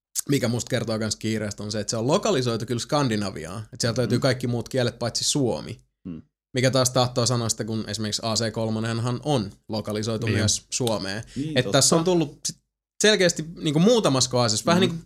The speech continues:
Speaker 1: detaileihin keskittyy katsoa, että okei, tässä on tullut kiire, ei nyt mikään, et
Speaker 3: Niin.
Speaker 1: pakko saada pihalle.
Speaker 2: Niin, niin, niin.
Speaker 1: Mut et ei
Speaker 3: Niin.
Speaker 1: oo ollut sillä lailla, että no hätä, ei oo mikään kiire, vaan et
Speaker 3: Niin.
Speaker 1: kyllä
Speaker 3: Se
Speaker 1: on
Speaker 3: oli jo
Speaker 1: ollut busy,
Speaker 3: vasta-,
Speaker 1: busy.
Speaker 3: niin, se oli valmiiksi myöhässä jo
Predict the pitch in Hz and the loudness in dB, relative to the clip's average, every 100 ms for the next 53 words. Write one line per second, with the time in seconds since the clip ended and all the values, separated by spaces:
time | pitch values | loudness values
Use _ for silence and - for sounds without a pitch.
0 | 135 165 156 120 110 107 104 - - 113 | 2 2 4 2 0 -2 -4 -4 -6 -4
1 | 110 - 107 110 113 113 - 113 117 113 | -4 -4 -4 -2 -2 0 0 0 -2 -4
2 | - 123 104 101 113 110 117 110 101 98 | 0 0 2 0 -2 -2 -2 -2 0 2
3 | 104 - 180 160 - 180 151 - 143 101 | 2 2 2 2 4 2 4 2 0 -2
4 | - 95 92 160 147 - _ _ _ _ | -6 -6 -2 -2 -2 -6 _ _ _ _
5 | 80 _ _ _ - 147 160 160 143 - | _ _ _ _ -2 4 4 4 4 2
6 | 131 120 110 104 143 131 127 110 110 117 | 2 2 0 -2 -2 0 0 0 -2 -2
7 | 113 107 - 101 76 69 - - 120 110 | -2 -4 -4 -6 -6 -12 -18 -14 -12 -12
8 | - - 107 107 113 120 147 147 123 117 | -10 -4 0 2 4 4 4 4 4 2
9 | 113 107 98 - - 104 104 107 107 104 | 2 2 0 -4 -4 -2 0 0 2 0
10 | 113 113 95 95 - 92 98 | 2 0 0 -2 -4 -6 -10